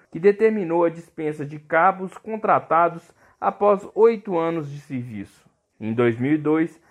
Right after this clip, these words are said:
a Comissão de Anistia entendeu que o ato configurava perseguição política, autorizando a condição de anistiados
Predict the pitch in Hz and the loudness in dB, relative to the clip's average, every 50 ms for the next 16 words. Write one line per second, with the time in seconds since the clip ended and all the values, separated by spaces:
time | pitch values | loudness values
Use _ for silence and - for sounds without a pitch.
0 | _ _ - 190 190 214 208 196 175 180 - 196 202 185 185 180 165 143 135 143 | _ _ -8 -6 -2 -2 -2 -2 -4 -4 -4 -6 -4 -2 -2 -2 -2 -2 -6 -8
1 | - - 180 180 180 185 180 196 170 135 127 147 160 165 165 - - 180 165 151 | -12 -8 -6 -6 -6 -6 -6 -6 -6 -4 -2 0 0 0 -2 -4 -6 -4 2 4
2 | 151 156 165 156 - - - 175 175 - 208 233 226 233 - 214 196 180 165 147 | 4 6 6 4 2 -2 -8 -12 -12 -10 -10 -10 -10 -10 -12 -12 -6 -2 0 2
3 | 151 160 170 175 170 175 - 170 165 170 - 175 170 165 - - 175 175 180 - | 2 2 2 0 -2 -4 -4 -6 -6 -4 -6 -8 -8 -8 -8 -6 -6 -6 -6 -8
4 | 196 185 170 175 175 175 - - - 185 180 - _ _ _ _ - 143 175 175 | -12 -10 -10 -10 -12 -12 -16 -14 -14 -14 -14 -14 _ _ _ _ 0 0 2 4
5 | 220 214 208 208 156 143 151 151 143 139 131 127 123 - 151 147 135 123 - _ | 4 2 2 2 -2 -4 -4 -4 -2 0 -2 -2 -2 -2 -6 -6 -8 -10 -12 _
6 | 143 131 127 131 147 156 165 180 208 202 - - - 180 165 175 180 180 180 185 | -6 -6 -6 -2 -2 -2 -2 -2 -4 -6 -8 -4 0 2 4 4 2 2 -2 -8
7 | - | -14